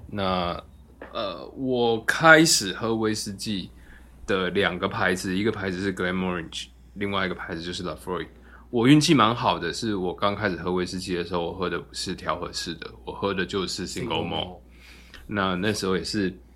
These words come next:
Speaker 1: 小朋友跑到人家 whisky bar，什么都不知道，然后就 bartender 开始介绍，然后开始，开始碰。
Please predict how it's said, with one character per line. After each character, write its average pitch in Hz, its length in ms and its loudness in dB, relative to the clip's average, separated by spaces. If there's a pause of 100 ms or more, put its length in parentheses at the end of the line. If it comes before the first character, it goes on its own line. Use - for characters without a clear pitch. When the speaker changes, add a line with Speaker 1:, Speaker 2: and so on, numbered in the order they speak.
(280)
Speaker 1:
小 90 160 -8
朋 95 140 -2
友 95 140 0
跑 92 200 -10
到 95 220 0
人 90 200 -4
家 92 120 0
whisky 92 440 -4
bar， 82 280 -2 (380)
什 - 200 -8
么 85 80 -8
都 90 100 -2
不 90 140 -6
知 92 160 -10
道， 87 340 -2 (380)
然 90 100 -10
后 87 440 -4
就 90 160 -6
bartender 85 360 -4
开 87 100 -4
始 78 80 -4
介 78 240 -8
绍， - 280 -8
然 80 80 -10
后 87 60 -12
开 80 180 -12
始， - 260 -14
开 - 140 -8
始 90 180 -8
碰。 80 160 -10